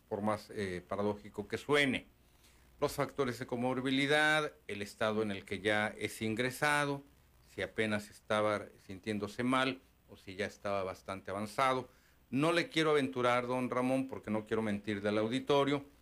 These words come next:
Sigo, sigo buscando la información y quiero ser muy, eh, muy claro, muy cierto a la hora en que yo dé a conocer alguna novedad en torno al estado de salud de nuestro compañero y amigo Víctor Duarte,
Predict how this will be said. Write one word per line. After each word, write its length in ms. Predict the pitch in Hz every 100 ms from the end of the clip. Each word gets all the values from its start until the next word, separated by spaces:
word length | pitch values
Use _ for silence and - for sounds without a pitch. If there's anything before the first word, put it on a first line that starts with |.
| _ _
Sigo, 480 | - 160 165 123 120 -
sigo 260 | 151 147
buscando 460 | 110 - 120 117 120
la 80 | 107
información 760 | - 127 147 - 196 233 214 - - _
y 100 | 107
quiero 300 | - 120 117
ser 300 | - 113 101 - - -
muy, 580 | 107 113 117 120 107 -
eh, 500 | 87 87 87 85 85 - -
muy 240 | 113 151
claro, 340 | - 139 127 107
muy 220 | 123 147
cierto 580 | - 143 143 139 101 - _ _ _
a 140 | 104
la 140 | 104 110
hora 180 | 117 120
en 80 |
que 120 | 110 92
yo 160 | 104
dé 120 | 107
a 100 | 104
conocer 540 | 104 98 92 - 104 - - - _
alguna 360 | 98 98 107 107
novedad 400 | 101 98 107 107
en 120 | 104
torno 280 | 90 85 92
al 100 | 87
estado 260 | - 104
de 80 | 104
salud 220 | 95 98
de 80 | 104
nuestro 320 | 101 - 90
compañero 540 | - 87 95 101 101 101
y 80 | 92
amigo 280 | 104 98
Víctor 320 | 95 - 127 135
Duarte, 500 | 170 165 - 165